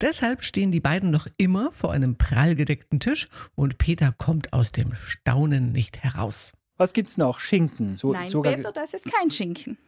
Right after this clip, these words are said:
Speaker 2: Ach, das ist Speck dann,
Speaker 3: Das
Speaker 2: oder?
Speaker 3: ist Speck, genau. Speck und
Speaker 2: Hm.
Speaker 3: Schinken ist bei uns in Südtirol ein großer Unterschied.
Speaker 2: Wo ist da der Unterschied?
Speaker 3: Der Speck wird, äh, geräuchert
Speaker 2: Hm.
Speaker 3: und sehr lange Luft getrocknet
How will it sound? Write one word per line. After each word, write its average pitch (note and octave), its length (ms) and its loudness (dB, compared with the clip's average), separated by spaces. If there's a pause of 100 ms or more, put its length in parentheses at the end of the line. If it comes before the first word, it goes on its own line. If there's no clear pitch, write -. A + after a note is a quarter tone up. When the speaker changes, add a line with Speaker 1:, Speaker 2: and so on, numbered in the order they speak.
(120)
Speaker 2:
Ach, C3+ 80 -12
das C#3+ 180 -10
ist - 60 -16
Speck - 420 0
dann, F#2+ 200 -12
Speaker 3:
Das G3+ 220 2
Speaker 2:
oder? G#3 80 -4
Speaker 3:
ist - 180 -8
Speck, - 460 -4
genau. A#3+ 420 4
Speck - 400 -4
und C4+ 160 0
Speaker 2:
Hm. C#4 160 0
Speaker 3:
Schinken G4+ 160 -6
ist C#4 160 -6
bei G3+ 160 -2
uns C4+ 220 -4
in A#3+ 80 0
Südtirol D4+ 500 -2
ein A3 120 -4
großer A#3+ 360 -4
Unterschied. F#3+ 500 -10 (140)
Speaker 2:
Wo A#2+ 100 -8
ist A#2+ 140 -6
da A#2 60 -2
der G#2+ 100 -4
Unterschied? G2+ 460 -12 (180)
Speaker 3:
Der G#3 100 -2
Speck - 400 0
wird, A#3 360 -2
äh, F#3 240 2
geräuchert G3 720 0 (160)
Speaker 2:
Hm. B3 140 -6
Speaker 3:
und A#3 160 -2
sehr A3+ 180 0
lange G#3+ 240 0
Luft B3 240 -2
getrocknet - 640 -4